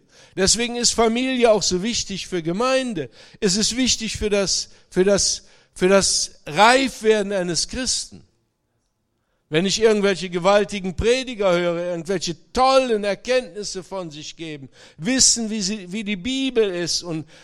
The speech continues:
und wie man alles machen muss und, und viel besser als, als die anderen Pastoren alle oder die anderen Prediger.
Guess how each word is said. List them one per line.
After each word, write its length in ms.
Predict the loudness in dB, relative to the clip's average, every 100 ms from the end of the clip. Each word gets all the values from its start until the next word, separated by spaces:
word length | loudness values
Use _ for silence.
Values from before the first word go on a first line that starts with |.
| -12
und 240 | -2 -2 -2 -16 _
wie 220 | -6 0 4
man 360 | 4 4 -2
alles 460 | -4 0 0 0 0
machen 400 | 0 0 -2 0
muss 340 | 2 2 0
und, 240 | -4 -8 -12 _ _
und 180 | -4 -4
viel 460 | -2 0 2 0
besser 400 | 6 6 8 6
als, 360 | 4 4 2 2
als 280 | 0 0 0
die 100 | 0
anderen 300 | 2 4 2
Pastoren 680 | 2 0 -2 -2 0 -2 -2
alle 280 | 0 -2
oder 260 | -4 -6 -8
die 140 | -10
anderen 360 | -8 -6 -4 -6
Prediger. 580 | -4 -2 -2 -4 -6